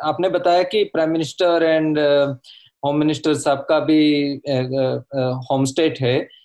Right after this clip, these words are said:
इसलिए गुजरात में जो भी होता है उसका एक, अ, बहुत बड़ा नेशनल, अ, you know, इम्प्लीकेशन रहता है, इसलिए नेशनल मीडिया बहुत, बहुत, अ, अ, that's my impression, नेशनल मीडिया बहुत, बहुत सोच के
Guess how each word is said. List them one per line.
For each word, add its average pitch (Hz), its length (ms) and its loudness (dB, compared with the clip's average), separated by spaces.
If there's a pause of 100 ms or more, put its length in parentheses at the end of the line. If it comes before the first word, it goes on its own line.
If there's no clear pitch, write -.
(200)
इसलिए 214 320 -2
गुजरात 240 560 -2
में 277 220 2
जो 196 180 4
भी 226 140 0
होता 202 340 2
है 294 120 4
उसका 240 340 0
एक, 233 220 -2
अ, 175 560 0
बहुत 180 240 0
बड़ा 196 380 4
नेशनल, 165 680 0
अ, 139 160 2 (240)
you 143 120 0
know, 151 180 -2
इम्प्लीकेशन 156 580 -2
रहता 131 320 0
है, 160 100 2
इसलिए 214 440 0
नेशनल 175 380 -2
मीडिया 233 320 0 (140)
बहुत, 190 500 0
बहुत, 170 340 -2
अ, 180 440 0 (280)
अ, 143 340 2 (260)
that's 220 260 0
my 202 180 2
impression, 185 600 -2
नेशनल 202 300 -2
मीडिया 220 400 -2
बहुत, 185 400 0
बहुत 202 340 0
सोच 190 340 -2
के 220 480 4